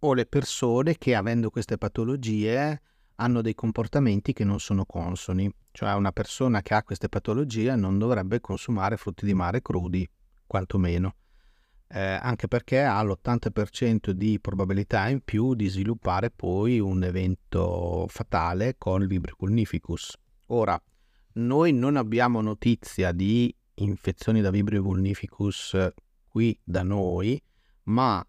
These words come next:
eh, in un documento del duemilaventidue l'efsa lo segnalava come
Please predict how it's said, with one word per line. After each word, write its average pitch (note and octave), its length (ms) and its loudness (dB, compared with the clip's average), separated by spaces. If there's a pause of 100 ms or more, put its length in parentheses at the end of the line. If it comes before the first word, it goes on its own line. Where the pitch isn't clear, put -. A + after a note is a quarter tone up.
eh, G2+ 240 -4
in G2+ 80 0
un G#2+ 100 2
documento A2+ 460 0
del G2+ 160 0
duemilaventidue G#2+ 1500 0
l'efsa A#2 640 -2 (300)
lo A#2 120 -4
segnalava A2+ 720 0
come A2+ 680 -2